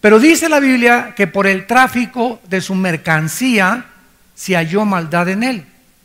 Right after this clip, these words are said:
Y esta palabra en el hebreo significa robar algo. Cuando tú traficas algo,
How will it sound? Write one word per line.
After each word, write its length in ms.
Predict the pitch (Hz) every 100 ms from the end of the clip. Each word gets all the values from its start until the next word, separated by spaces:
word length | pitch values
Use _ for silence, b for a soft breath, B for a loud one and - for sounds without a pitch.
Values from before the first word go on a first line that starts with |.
| _ _ _ _ -
Y 160 | 202
esta 280 | 320 330 320
palabra 480 | 277 254 247 220 -
en 140 | 202 196
el 120 | 185
hebreo 340 | 170 208 226
significa 760 | 226 220 180 202 180 196 202 - _ -
robar 580 | 156 160 165 196 190 -
algo. 560 | 208 233 220 170 135 - _ _ _ -
Cuando 300 | 180 175 175
tú 200 | 285 349
traficas 640 | 294 254 247 262 233 -
algo, 460 | 202 165 160 190